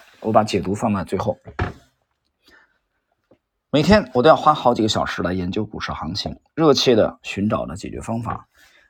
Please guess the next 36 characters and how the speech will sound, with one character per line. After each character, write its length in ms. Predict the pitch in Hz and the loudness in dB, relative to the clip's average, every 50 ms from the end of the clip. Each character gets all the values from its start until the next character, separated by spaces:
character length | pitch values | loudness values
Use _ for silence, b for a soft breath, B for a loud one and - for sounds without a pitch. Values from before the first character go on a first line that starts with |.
| B - | B -4
我 100 | - 123 | -4 -2
就 100 | 123 151 | 0 2
像 200 | 143 151 156 151 | 4 6 6 6
一 20 | 147 | 6
名 160 | 127 123 131 | 4 4 6
关 180 | 127 143 139 | 6 6 6
在 80 | 139 127 | 6 4
监 220 | 110 - 151 143 | 2 2 2 2
狱 120 | 143 135 113 | 4 4 2
里 40 | 98 | 0
的 80 | 95 | 0
罪 180 | 101 - 131 113 | -2 -2 -2 2
犯 240 | 117 160 139 117 95 | 2 2 2 2 0
一 60 | 82 | -2
样， 260 | 78 73 - - _ _ _ _ _ _ _ _ | -2 -2 -6 -10 _ _ _ _ _ _ _ _
密 180 | - 151 160 127 | -2 0 2 2
切 220 | - - 131 110 | 2 2 2 2
关 180 | 107 127 123 123 | 4 4 4 6
注 220 | 123 131 113 95 - - _ _ _ _ _ _ _ _ _ | 6 4 4 2 0 -6 _ _ _ _ _ _ _ _ _
所 340 | - - - - 127 135 180 | -8 -6 0 4 8 8 8
有 140 | 180 113 - | 8 6 0
活 240 | - - - 95 98 | -2 -6 -4 -2 0
跃 100 | 101 90 | 0 -2
股， 220 | 78 76 71 - - | -4 -6 -10 -12 -6
希 200 | - - - 123 | -4 -2 2 6
望 140 | 120 113 | 6 6
能 140 | 107 110 117 | 6 4 -2
从 220 | 113 - - 110 113 | -4 -4 -4 -4 -2
中 200 | 120 127 123 123 | -2 -2 -2 -4
找 160 | - - 76 71 | -4 -8 -8 -8
到 160 | 82 80 85 | -8 -6 -6
解 160 | - - 69 | -6 -6 -6
脱 160 | 71 - 95 | -6 -6 -8
的 60 | 92 | -8
方 200 | 85 - 98 101 | -4 -4 -4 -4
法。 260 | 107 - 82 - - | -4 -6 -8 -12 -12